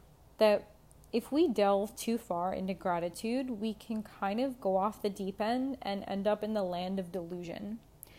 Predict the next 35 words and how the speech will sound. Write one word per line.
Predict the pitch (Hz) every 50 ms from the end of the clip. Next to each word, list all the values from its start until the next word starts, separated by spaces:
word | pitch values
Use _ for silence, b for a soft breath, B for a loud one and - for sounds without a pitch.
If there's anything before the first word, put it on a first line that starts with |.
| B B B B -
where | 233 240
we | 233 247
start | 240 - - 214 214 214 -
to | 247 247
ignore | 220 208 208 202 190 190 196 202 208 -
our | - - 185 190 190 190 190
reality | - 190 208 208 196 175 180 185 202 208 233 233
to | - - 208
the | 185 190
point | - - - 202 196 -
where | 185 190 196
things | 196 190 185 185 185
start | - - 175 175 165 -
to | -
fall | - - 170 165 165
apart. | 165 - - - 165 160 - - b b b b b b b b b b - -
And | 208 208 214 208
when | 233 247 247 247
we | 269 285
are | 330 392 415
trying | - - - 196 202 208 214
to | 208 -
create | - - 208 202 208
a | 208 190 196 -
new | - 196 202 214 220
reality, | 196 190 175 175 165 175 180 196 214 226 226 -
of | - 196 - -
course, | - - - 190 190 202 208 - - -
we're | 220 220 208
going | 202 196 190 185 190 202 208
to | - - 202
still | - - - - 202 190 185
live | 170 175 180 190 190 185 - -
in | 190 190 190 185
that | 180 175 180 175 -